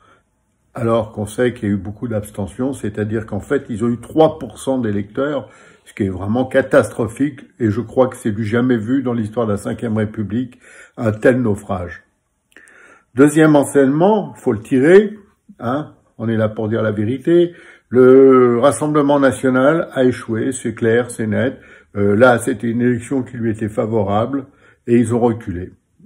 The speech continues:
eux aussi, et nettement. Ce qui m'amène au troisième enseignement de cette élection,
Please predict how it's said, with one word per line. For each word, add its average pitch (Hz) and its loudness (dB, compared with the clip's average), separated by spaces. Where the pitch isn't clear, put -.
eux 135 0
aussi, 117 -2
et 117 -8
nettement. 107 -4
Ce - -2
qui 156 2
m'amène 170 4
au 135 -4
troisième 175 2
enseignement 131 0
de 110 -2
cette 107 -8
élection, 113 -2